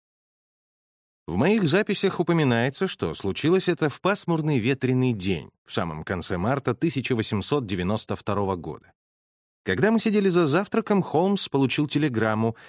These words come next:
и сразу написал ответ. Он ничего не сказал, однако, судя по всему, сообщение не выходило у него из головы. Холмс стоял у камина с задумчивым лицом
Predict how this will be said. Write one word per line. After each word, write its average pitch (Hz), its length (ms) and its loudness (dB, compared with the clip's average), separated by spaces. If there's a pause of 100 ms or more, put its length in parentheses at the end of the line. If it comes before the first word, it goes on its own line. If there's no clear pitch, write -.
(240)
и 139 100 4
сразу 123 400 0
написал 123 420 0
ответ. - 540 -10 (580)
Он 101 160 2
ничего 107 380 0
не 80 120 -6
сказал, 131 540 -2 (220)
однако, 113 440 0
судя 196 220 2
по 180 120 0
всему, 175 280 0
сообщение 147 640 0
не 147 140 0
выходило 131 500 2
у 120 80 2
него 120 220 2
из 110 120 0
головы. 139 440 0 (400)
Холмс 135 680 0
стоял 117 460 0
у 113 60 0
камина 120 420 0
с 90 40 -4
задумчивым 107 680 0
лицом 120 560 -2